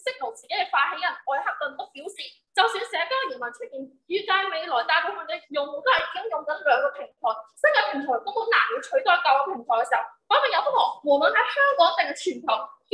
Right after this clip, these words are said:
用嘅，兼用咧係實際嘅狀況。咁真正移民帶嚟嘅成效有幾多？你同我講話有幾多人用 Signal、Telegram 都冇用？你要論證係究竟係喺社交移民之後有幾多人霸用咗面書同埋 WhatsApp 啊嘛？但有冇人完全都冇論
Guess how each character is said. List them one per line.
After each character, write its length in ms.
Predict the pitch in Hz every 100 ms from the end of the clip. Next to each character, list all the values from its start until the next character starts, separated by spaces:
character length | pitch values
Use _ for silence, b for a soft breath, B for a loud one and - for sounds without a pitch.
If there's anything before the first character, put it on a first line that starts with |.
| 508 440
用 140 | 359
嘅， 80 | 320 - - -
兼 20 | 427 508
用 80 | 339
咧 80 | 349
係 160 | - -
實 100 | - 262
際 160 | 285 277
嘅 20 |
狀 160 | 285 277 285
況。 160 | 285 285 - -
咁 20 | 440
真 140 | 508 523 523
正 40 | 381 440 - -
移 80 | 247
民 80 | 233 226
帶 160 | 277 240
嚟 80 |
嘅 20 | 247
成 40 | 285 -
效 80 | 269
有 100 | 262 254 262
幾 160 | 233
多？ 80 | - 359 359 - -
你 80 | 466
同 80 | 453
我 80 | 320
講 80 | 539
話 20 | 508
有 100 | - -
幾 80 | -
多 40 | 494
人 60 | 339 262
用 20 |
Signal、 360 | 320 466 - -
Telegram 400 | - 440 339 - -
都 80 | 349 370 330
冇 160 | 233
用？ 160 | 285 262
你 80 | 311
要 20 | 339
論 160 | 330 330
證 80 | 330
係 80 | - 254 - -
究 80 | - 440
竟 40 | 523
係 120 | 605 554
喺 20 | - 494
社 60 | -
交 80 | 302 403 403
移 20 | -
民 40 | -
之 60 | -
後 80 | 254 262
有 20 | 269
幾 20 | - -
多 80 | 403
人 60 | -
霸 60 | 285 269 269
用 40 | 269
咗 40 | 311 392 311
面 80 |
書 120 | 285 - 381
同 160 | 392
埋 80 | - 202
WhatsApp 320 | 311 440 370
啊 80 | 359
嘛？ 20 | 294 -
但 80 | 349
有 60 | 359
冇 60 | 640 523
人 40 |
完 180 | - - 240 -
全 40 | 330
都 80 | -
冇 240 | - 277
論 160 | 277 269